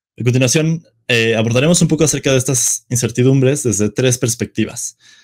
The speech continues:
el marco jurídico, los alcances simbólicos y el legado informático. En el caso concreto de, de Forensic Architecture podemos encontrar varios casos de éxitos en los cuales la presentación de evidencia en cortes internacionales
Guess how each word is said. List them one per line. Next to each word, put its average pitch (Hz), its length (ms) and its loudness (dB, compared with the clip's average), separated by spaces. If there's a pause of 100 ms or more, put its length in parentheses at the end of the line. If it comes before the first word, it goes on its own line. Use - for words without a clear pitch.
(180)
el 113 100 -2
marco 123 280 2
jurídico, 202 680 0 (380)
los 123 200 2
alcances 135 400 0
simbólicos 151 840 0 (340)
y - 100 -2
el 107 100 4
legado 113 260 4
informático. - 640 -6 (1600)
En 185 80 4
el 208 80 2
caso 277 200 0
concreto 185 380 2
de, 151 180 4
de 113 360 2
Forensic 139 280 -2
Architecture 127 460 0
podemos 139 320 -2
encontrar 120 640 0 (340)
varios 127 460 0
casos 123 340 0
de 113 100 2
éxitos 127 540 -2
en 120 100 -2
los 117 160 2
cuales 143 260 2
la 131 120 0
presentación 117 520 0
de 147 80 4
evidencia 123 340 2
en 107 80 -2
cortes 127 320 -4
internacionales 127 800 0